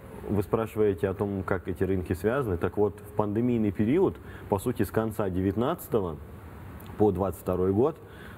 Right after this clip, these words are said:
на рынке новых автомобилей был очень жесткий дефицит, который был связан с тем, что мировое производство значительно снизилось в силу того, что, ну, наверное, все слышали, не хватает компонентов, разного рода микрочипов и так далее.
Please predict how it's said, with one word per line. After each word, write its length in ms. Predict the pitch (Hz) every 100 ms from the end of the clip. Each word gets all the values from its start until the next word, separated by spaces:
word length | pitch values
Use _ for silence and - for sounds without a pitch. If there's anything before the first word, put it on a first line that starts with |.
| -
на 280 | 95 95 95
рынке 440 | 117 110 - 85 -
новых 420 | 92 139 196 - -
автомобилей 600 | - - 95 92 85 82
был 260 | 82 131 143
очень 300 | 135 - 101
жесткий 340 | 107 117 104
дефицит, 500 | 90 95 107 - 80
который 320 | - 87 92
был 140 | 90 92
связан 320 | 101 92 90
с 40 |
тем, 200 | - 147
что 240 | 147 - 82 - -
мировое 460 | 98 104 110 110 98
производство 800 | 98 98 95 104 - 95 90 90
значительно 500 | 110 110 107 90 85
снизилось 520 | - 143 170 185 180 - - - -
в 60 |
силу 200 | 143 135
того, 240 | 131 131 123
что, 280 | - 120 - -
ну, 80 |
наверное, 360 | 160 160 139 135
все 180 | - 110
слышали, 460 | 127 165 - 139
не 120 | 107 98
хватает 440 | 107 101 104 92
компонентов, 680 | 107 104 127 180 190 170 151 - - - - - - - -
разного 460 | - 104 104 92 98
рода 180 | 101 90
микрочипов 640 | 101 98 107 - - -
и 40 | 107
так 200 | 107 95
далее. 240 | 82 76